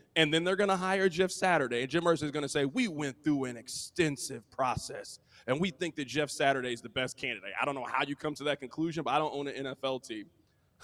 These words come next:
But I think that's the only job that realistically would even consider hiring Eric Bieniemy at this point. He's interviewed for seventeen different head coaching jobs, and none of them have hired him. So I think he's gonna need to go to somewhere else.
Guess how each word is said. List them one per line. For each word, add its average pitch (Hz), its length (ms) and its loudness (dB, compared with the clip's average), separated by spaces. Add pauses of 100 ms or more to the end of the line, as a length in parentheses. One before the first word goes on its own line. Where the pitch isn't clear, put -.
(140)
But 170 240 6 (920)
I 180 140 4
think 247 200 0
that's 220 180 6
the 208 140 0
only 220 220 6
job 190 360 2
that 190 180 4
realistically 196 580 2
would 185 140 0
even 185 160 -6
consider 190 340 -2
hiring 185 360 0
Eric 135 240 -4
Bieniemy 117 280 -6
at 113 100 -8
this 127 120 -4
point. 120 260 -4 (200)
He's 202 160 0
interviewed 247 380 -2
for 180 120 -2
seventeen 226 800 -2
different 196 320 2
head 180 120 6
coaching 180 440 2
jobs, 117 380 -2
and 131 140 -4
none 160 180 2
of 202 100 -2
them 185 160 4
have 170 100 2
hired 180 360 2
him. 107 120 -6 (240)
So - 160 2
I 160 80 8
think 208 220 -2
he's 185 180 -4
gonna 170 160 0
need 147 320 -4
to 190 100 -4
go 165 240 6
to 170 80 -4
somewhere 151 460 0
else. 127 380 -6